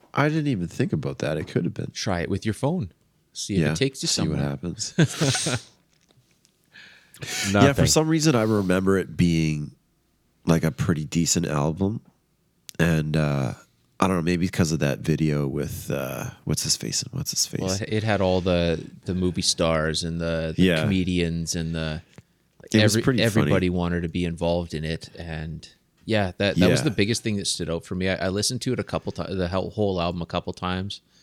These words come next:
Speaker 2: Um, I'm gonna have to sit with it again or give it a rest and then sit with it again. But,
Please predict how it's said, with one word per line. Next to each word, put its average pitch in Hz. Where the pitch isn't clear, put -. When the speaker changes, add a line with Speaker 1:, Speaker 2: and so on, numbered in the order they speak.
Speaker 2:
Um, 82
I'm 92
gonna 92
have 92
to 82
sit -
with 82
it 82
again 80
or 73
give 90
it 85
a 85
rest 82
and 90
then 85
sit -
with -
it 87
again. 85
But, 71